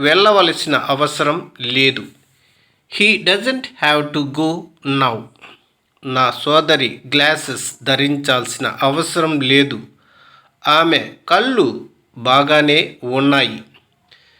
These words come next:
My sister doesn't have to wear glasses. Her eyes are fine.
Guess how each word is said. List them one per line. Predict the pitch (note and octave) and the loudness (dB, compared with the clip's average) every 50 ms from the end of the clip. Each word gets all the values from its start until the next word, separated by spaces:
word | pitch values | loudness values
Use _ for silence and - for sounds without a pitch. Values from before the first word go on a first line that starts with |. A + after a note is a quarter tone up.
| _ _ _ _ _ _ _ C#3+ C3 C3 C3+ - _ _ _ _ _ _ _ | _ _ _ _ _ _ _ -16 -16 -16 -16 -18 _ _ _ _ _ _ _
My | D3 C#3+ D3+ E3+ G3 G#3 G#3+ - - - | -2 0 2 2 2 0 -2 -6 -12 -16
sister | - - - - - - A#3 C4 C4 - - - G3 D3+ B2 B2 - | -14 -12 -12 -10 -8 -6 -4 -2 -2 -2 -2 0 0 0 0 -2 -4
doesn't | - D#3 C#3 C3+ D#3 D#3 C#3+ C#3+ D#3+ D#3+ D3 C#3 - - - | -6 -6 -2 0 0 0 0 0 -2 -2 -2 -2 -4 -6 -4
have | - D3 C#3 C#3 C#3 C3+ - | -2 0 2 2 0 -2 -4
to | C#3+ C3+ C3 B2+ - - _ _ _ _ | -6 -8 -8 -8 -12 -20 _ _ _ _
wear | B2 A#2+ C#3 C3+ C3+ B2+ B2+ - - B2+ | -4 0 4 4 4 4 2 -4 -10 -6
glasses. | - D3 C#3+ C#3+ C#3+ C#3+ C#3+ C#3+ A2+ G2+ - - - - - - - _ _ _ _ _ _ _ _ _ _ _ _ _ _ _ _ _ _ _ _ _ _ _ _ _ _ _ | -2 0 2 2 2 0 -2 -6 -10 -10 -10 -10 -10 -10 -12 -16 -18 _ _ _ _ _ _ _ _ _ _ _ _ _ _ _ _ _ _ _ _ _ _ _ _ _ _ _
Her | - C#3+ C3+ C3+ C3 - - | -2 -2 0 0 -2 -4 -4
eyes | D#3 D#3 F3 F#3 F3+ F3+ - - - _ _ _ | -2 0 0 -2 -4 -6 -10 -12 -14 _ _ _
are | C#3 C3 B2+ B2+ | -2 -2 0 -2
fine. | C3+ - - - C#3 C3 C3 B2 A#2 A2+ A2+ A#2 A#2+ | -4 -8 -8 -2 0 2 2 2 0 -4 -8 -14 -16